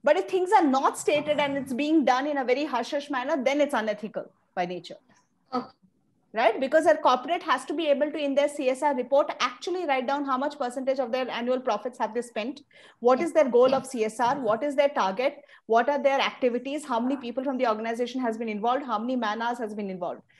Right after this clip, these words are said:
Speaker 1: So an actual C S R report of an organization has to have all these details ideally.
Speaker 2: Yeah.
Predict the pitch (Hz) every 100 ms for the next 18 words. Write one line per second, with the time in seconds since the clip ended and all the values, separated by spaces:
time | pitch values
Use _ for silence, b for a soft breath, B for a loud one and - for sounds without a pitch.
0 | b - 302 302 302 254 247 - 349 359
1 | 311 262 294 262 262 269 277 262 214 226
2 | 240 233 233 285 277 214 233 - 269 240
3 | 226 214 233 220 196 202 220 214 185 190
4 | 170 143 _ _ _ _ _ _ _ 262
5 | 220